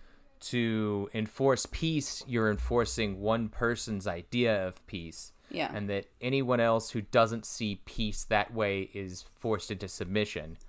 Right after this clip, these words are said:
Speaker 2: Well,
Speaker 1: And
Speaker 2: yeah, I mean, I liked it as, yeah, very binary. It was that peace isn't peace. That's maybe not the word.
Speaker 1: Mm-hmm.
Speaker 2: It's that it's your, yeah, exactly, like, you're, uh,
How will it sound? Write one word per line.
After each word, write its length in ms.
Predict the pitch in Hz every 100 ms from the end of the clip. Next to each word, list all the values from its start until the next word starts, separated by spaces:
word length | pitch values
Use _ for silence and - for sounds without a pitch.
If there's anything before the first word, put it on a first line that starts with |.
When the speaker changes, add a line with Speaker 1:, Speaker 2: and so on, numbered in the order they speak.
| - - - _
Speaker 2:
Well, 500 | 202 180 175 170 165
Speaker 1:
And 80 | 190
Speaker 2:
yeah, 240 | 208 190 156
I 120 | 170
mean, 120 | 208
I 120 | 220
liked 340 | 262 208 - -
it 100 | 180
as, 380 | 175 170 - - -
yeah, 240 | 196 247 156
very 200 | 175 175
binary. 920 | 170 165 156 156 156 151 156 160 165 -
It 100 | 175
was 320 | 165 160 -
that 400 | - 165 160 170 - -
peace 480 | - 240 226 - - -
isn't 520 | 196 180 175 143 - - - -
peace. 640 | - 254 139 143 - - -
That's 240 | 185 180 190
maybe 280 | 180 170
not 240 | 165 156 -
the 60 | 143
word. 420 | 147 143 139 117
Speaker 1:
Mm-hmm. 220 | 113 92 98 -
Speaker 2:
It's 200 | 160 -
that 400 | 170 151 143 139 - _ _ 185
it's 720 | 175 175 - - - - - - -
your, 480 | 175 185 170 156 120
yeah, 180 | - 151
exactly, 500 | 147 - 131 - 147
like, 260 | 143 143 -
you're, 340 | 143 139 135 -
uh, 400 | 151 - -